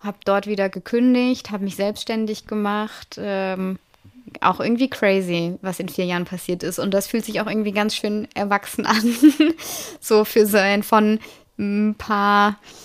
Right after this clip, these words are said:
hundert Euro und Nebenjobs, ähm, im Studium sich durchschlagen und, äh, selbstständig Geld verdienen und jeden Monat Buchhaltung machen und dem Finanzamt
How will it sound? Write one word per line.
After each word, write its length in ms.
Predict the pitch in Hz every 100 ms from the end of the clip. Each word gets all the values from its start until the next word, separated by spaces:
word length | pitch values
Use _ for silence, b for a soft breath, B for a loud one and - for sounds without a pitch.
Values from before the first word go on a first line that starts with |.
| B B B - B B _ _ -
hundert 520 | - 220 220 220 -
Euro 560 | 196 202 208 208 208
und 180 | 190 202
Nebenjobs, 760 | 202 202 214 196 202 208 - -
ähm, 460 | 208 202 202 196 190
im 160 | 196
Studium 720 | 185 - 233 240 247 247 247 240
sich 280 | 233 226
durchschlagen 920 | - 226 240 - 233 226 226 233 226 226
und, 540 | 202 202 208 202 -
äh, 240 | 202 208 202
selbstständig 920 | 196 - - 202 190 - 202 196 196 -
Geld 240 | 185 190
verdienen 680 | - 190 180 190 190 190 190
und 580 | - 185 185 - - - _ _
jeden 240 | 185 180 190
Monat 340 | 185 185 180
Buchhaltung 480 | 180 - 180 185 175
machen 340 | 175 180 180
und 160 | 165 175
dem 100 | 175
Finanzamt 840 | 185 170 175 170 151 160 - -